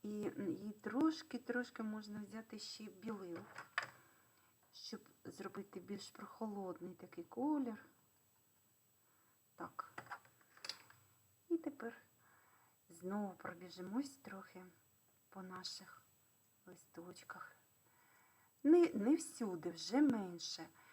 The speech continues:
Менша, е, кількість ти-, таких листочків буде підпадати під нашу, ну, під сонечко. Небагато.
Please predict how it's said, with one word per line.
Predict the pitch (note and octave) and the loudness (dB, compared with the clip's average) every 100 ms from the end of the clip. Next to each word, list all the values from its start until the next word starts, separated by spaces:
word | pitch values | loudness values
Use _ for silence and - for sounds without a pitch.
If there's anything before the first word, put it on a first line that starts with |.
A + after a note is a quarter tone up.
| - - | -20 -16
Менша, | F#3+ G3 F#3+ F3+ - F3+ F3 - | -6 -2 -2 -2 -6 -10 -14 -16
е, | F3+ F3+ F3+ F3+ E3+ - E3 - - _ _ | -14 -12 -12 -12 -12 -14 -16 -20 -20 _ _
кількість | G3 A#3+ C#4 G#3+ - - - - - _ _ _ _ - | 0 2 2 -2 -4 -16 -20 -20 -20 _ _ _ _ -14
ти-, | F3 - - - | -12 -12 -16 -4
таких | F3+ - F3 - | -4 -4 -10 -8
листочків | F#3 G3 - D4 E4 - F#3 | -6 -6 4 6 6 2 -10
буде | - A3 G#3 G#3 G3+ - - - - - | -4 -2 0 0 -2 -10 -20 -20 -20 -10
підпадати | F3 - F3+ G#3 C4 - F#3 F#3+ - - - - _ _ _ - | -2 4 4 4 0 -2 -8 -10 -20 -20 -20 -20 _ _ _ -14
під | F3 | -8
нашу, | F3+ F#3+ G3 G3 - F#3+ F#3+ G3 - | -6 -6 -4 -4 -4 -8 -10 -10 -14
ну, | - F#3 F3+ | -14 -12 -12
під | E3+ E3+ - - - - - | -10 -12 -12 -20 -20 -14 -6
сонечко. | F#3+ A#3 G#3 G#3 - G3+ G3 - - - - _ - | 0 0 0 -4 -6 -6 -6 -12 -20 -20 -20 _ -2
Небагато. | A#3 A#3+ A#3 E3 E3 - - | 0 2 -2 -4 -12 -14 -18